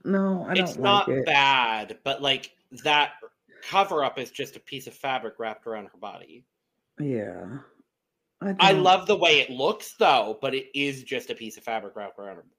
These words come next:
Speaker 2: her waist.
Speaker 1: Mm-hmm.
Speaker 2: I like the trimming that ha-, that's happening in the, the straps and then around the bodice as well. I think that's a really nice detail.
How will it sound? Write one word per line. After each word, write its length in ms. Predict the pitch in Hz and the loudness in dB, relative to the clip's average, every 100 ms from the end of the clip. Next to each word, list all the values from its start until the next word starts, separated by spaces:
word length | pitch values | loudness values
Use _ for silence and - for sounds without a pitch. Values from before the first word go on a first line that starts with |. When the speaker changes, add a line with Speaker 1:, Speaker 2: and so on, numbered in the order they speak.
| _ | _
Speaker 2:
her 120 | - 92 | -20 -14
waist. 500 | 123 - - _ _ _ _ _ - | -14 -14 -20 _ _ _ _ _ -4
Speaker 1:
Mm-hmm. 440 | 139 139 127 135 147 _ _ _ _ _ _ - | -2 0 -2 -4 -10 _ _ _ _ _ _ -2
Speaker 2:
I 80 | 165 | 2
like 220 | 170 175 | 2 0
the 100 | 233 | -2
trimming 420 | 226 151 123 127 | -2 -4 -2 -2
that 120 | 135 131 | -4 -8
ha-, 140 | 127 139 | -8 -8
that's 160 | 131 | -6
happening 360 | 131 - 127 117 | -4 -2 -4 -4
in 300 | 113 113 110 | -8 -8 -10
the, 560 | 110 104 101 101 107 - | -8 -8 -8 -10 -12 -14
the 80 | 113 | -16
straps 600 | - 156 147 147 - - | -8 0 2 2 0 -12
and 100 | 135 | -8
then 100 | 123 | -8
around 480 | 117 110 117 110 110 | -6 -6 -4 -6 -6
the 60 | 113 | -8
bodice 420 | 110 101 110 - | -6 -6 -6 -10
as 100 | 107 | -12
well. 160 | 104 98 | -12 -10
I 100 | 113 | -10
think 200 | 117 113 - | -12 -14 -12
that's 260 | 101 101 | -10 -10
a 40 | 127 | -12
really 200 | 131 139 | -10 -8
nice 200 | 139 139 | -8 -10
detail. 540 | 143 143 165 170 180 | -14 -10 -8 -6 -8